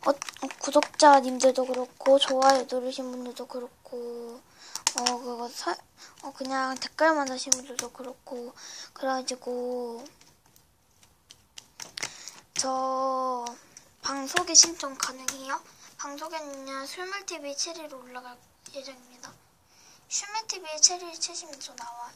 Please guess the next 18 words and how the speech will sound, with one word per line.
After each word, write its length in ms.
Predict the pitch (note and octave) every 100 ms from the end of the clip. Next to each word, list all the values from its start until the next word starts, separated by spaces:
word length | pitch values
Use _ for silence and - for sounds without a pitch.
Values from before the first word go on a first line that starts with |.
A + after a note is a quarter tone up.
| - - - -
아니, 160 | C4
어, 640 | - - - - - - C4+
체리님 580 | - G#4 G4 D4+ B3+
나오거든요. 580 | B3 B3 B3 A#3+ A#3+ C4+ D4+
저랑, 300 | C#4 B3 B3 - - - -
저랑 240 | C#4 C#4
똑같은 500 | C#4 F#4 G#4+ G#4+ D#4
계정이죠. 760 | C4+ B3+ B3+ B3+ C4 C4+ C4+ C4 - - - -
슈멜 360 | - A4 G#4 -
티비 360 | - C5+ A#4+
체리인데 720 | A#4+ F4 E4 C#4 C4+ C4+ C4 - - -
저도 200 | - C#4+ C#4+
체리잖아요. 600 | - G4 E4+ C#4 C4 C4 C4
근데 300 | C4 C4 B3 - -
지금 460 | - C#4+ D4+ D4+
여기서는 1080 | C4 C4 D4+ D#4 C#4 C4 C4 C4 C4 B3 B3 -
김혜숙이고, 1080 | C4+ C4+ C#4+ C4 B3 B3 B3 B3 B3 A#3+ - - - - - - -
그렇지만 920 | D4+ D4 C#4+ C4+ C4+ C4+ C4+ C4 A#3+